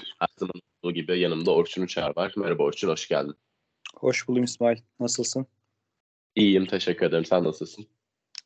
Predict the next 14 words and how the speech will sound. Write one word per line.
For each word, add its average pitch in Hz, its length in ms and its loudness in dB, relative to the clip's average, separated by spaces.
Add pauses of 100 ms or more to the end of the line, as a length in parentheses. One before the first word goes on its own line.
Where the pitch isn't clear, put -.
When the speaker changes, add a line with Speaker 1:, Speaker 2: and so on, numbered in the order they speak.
(140)
Speaker 2:
İyiyim 131 360 0
ben 107 200 -4
de, 113 80 -6
sağ 101 220 -8
ol. 104 80 -18 (1400)
Speaker 1:
Ee, 85 220 0
geçtiğimiz 120 440 4
hafta 127 280 4
konuşmuştuk, 101 560 0
yani 92 200 6
rötarlı 117 440 6
ilerlemeye 104 580 4
devam 98 280 4
ediyoruz 87 520 -6